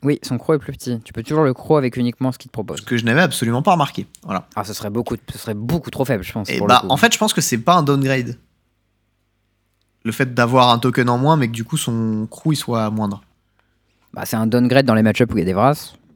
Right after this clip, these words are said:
Speaker 1: mais dans les match-ups où il y a juste des créatures, c'est pas forcément un downgrade, hein.
Speaker 2: Bah non, dans les match-ups où il y a des Vras, du coup, t'as juste à reposer une bête derrière la Vras pour la, la, le crew, tu vois.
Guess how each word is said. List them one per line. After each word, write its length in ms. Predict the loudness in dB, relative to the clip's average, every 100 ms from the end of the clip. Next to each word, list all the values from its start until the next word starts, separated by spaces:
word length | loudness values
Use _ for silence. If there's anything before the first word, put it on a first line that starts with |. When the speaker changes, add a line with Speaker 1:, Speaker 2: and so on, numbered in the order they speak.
| _
Speaker 1:
mais 380 | -8 -8 -10 -14 -18 _ _ -4
dans 60 |
les 100 | 0
match-ups 300 | 0 2 0
où 80 | 2
il 40 | -2
y 20 |
a 40 |
juste 160 | 0 -2
des 100 | -4
créatures, 420 | -4 -6 -2 -4
c'est 100 | -2
pas 100 | -2
forcément 320 | -2 -2 -2
un 40 | -2
downgrade, 320 | -2 -6 -6
hein. 100 | -4
Speaker 2:
Bah 120 | 0
non, 160 | 0 0
dans 140 | 0
les 60 | 0
match-ups 300 | 0 -2 -4 -4
où 40 |
il 20 |
y 40 | 0
a 20 |
des 100 | 2
Vras, 160 | 4 2
du 120 | -2
coup, 100 | -2
t'as 120 | -2
juste 200 | 0 -2
à 40 |
reposer 280 | -2 -2 0
une 120 | 0
bête 180 | 0 0
derrière 320 | 0 2 2
la 100 | 0
Vras 340 | 2 2 0 _
pour 240 | -6 -2
la, 260 | 0 0 -2
la, 100 | -2
le 100 | -2
crew, 180 | -4 -6
tu 80 |
vois. 120 | -6